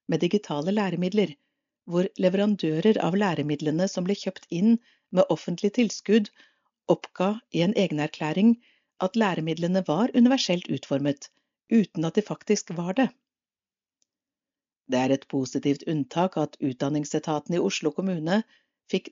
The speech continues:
dagbøter på over fire hundre og ti tusen i klagesak om læremiddelet Skolestudio, tjueén fem null tre,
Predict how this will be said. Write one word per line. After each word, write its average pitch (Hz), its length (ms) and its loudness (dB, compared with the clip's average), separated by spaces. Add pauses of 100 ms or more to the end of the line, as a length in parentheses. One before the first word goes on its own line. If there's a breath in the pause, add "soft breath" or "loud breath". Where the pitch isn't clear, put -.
dagbøter 147 720 0
på - 200 0
over 156 260 2 (460)
fire 185 240 0
hundre 160 240 -4
og - 80 -16
ti 170 160 -8 (240)
tusen 165 480 -4 (340)
i 180 80 0
klagesak 160 720 -2
om 185 80 0
læremiddelet 151 640 -4
Skolestudio, 175 840 -2 (580)
tjueén 165 640 0
fem 170 220 -4
null 170 160 -2
tre, 180 240 -2